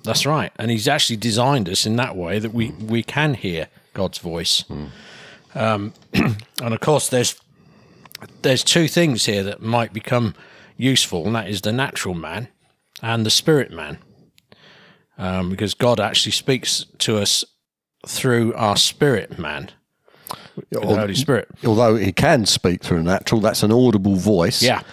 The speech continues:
Speaker 2: Some, very, very few, but some do hear God speak in an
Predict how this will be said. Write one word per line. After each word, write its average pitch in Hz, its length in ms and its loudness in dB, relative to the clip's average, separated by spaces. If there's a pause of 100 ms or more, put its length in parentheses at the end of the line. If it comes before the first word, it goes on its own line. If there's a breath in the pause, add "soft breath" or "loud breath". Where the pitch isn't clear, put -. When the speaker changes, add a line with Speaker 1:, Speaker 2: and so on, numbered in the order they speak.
(380 loud breath)
Speaker 2:
Some, 127 600 4 (320 soft breath)
very, 120 460 4
very 101 400 4
few, 92 680 0
but - 180 -2
some 104 580 2 (600 loud breath)
do 135 280 6
hear 101 280 2
God 98 320 2
speak - 520 -2 (120)
in 98 180 2
an 95 160 2